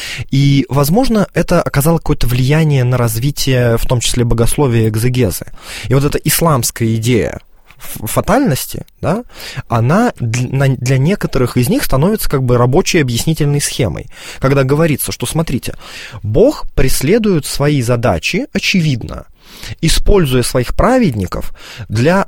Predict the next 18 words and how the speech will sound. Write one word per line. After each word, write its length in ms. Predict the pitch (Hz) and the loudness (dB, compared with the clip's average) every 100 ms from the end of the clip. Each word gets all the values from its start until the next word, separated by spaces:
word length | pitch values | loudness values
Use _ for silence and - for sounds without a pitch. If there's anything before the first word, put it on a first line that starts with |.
| - | 4
прямого, 680 | - 165 175 175 123 85 69 - | 6 6 6 6 4 2 -2 -6
э, 300 | - 113 107 107 | -2 2 2 2
достижения 580 | 131 - 139 247 254 170 | 0 0 2 2 2 2
этих 200 | 190 156 | 0 0
задач, 440 | 160 117 - - - - | 0 0 -2 -6 -6 -2
вне 320 | 110 160 190 | 2 2 2
зависимости 680 | 175 175 208 - 120 117 120 | 2 2 0 -2 0 0 0
от 100 | - | 2
моральности 720 | 139 147 190 170 120 - 135 | 2 4 2 2 2 0 0
или 200 | 131 - | 2 0
аморальности 680 | 135 123 117 160 196 170 - | 0 2 2 2 2 0 -2
поступка 580 | - 113 - 220 - 131 | 0 2 4 0 0 0
этих 200 | 139 - | 0 0
самых 320 | 139 131 - | 0 0 0
праведников. 600 | 147 135 101 - - - - - - | 2 2 0 -4 -10 -10 -12 -12 -4
То 140 | - 147 | 2 4
есть, 240 | 113 - - 139 - - - | 2 0 -4 -4 -14 -10 0
э, 560 | 131 127 127 127 127 | 4 4 4 4 2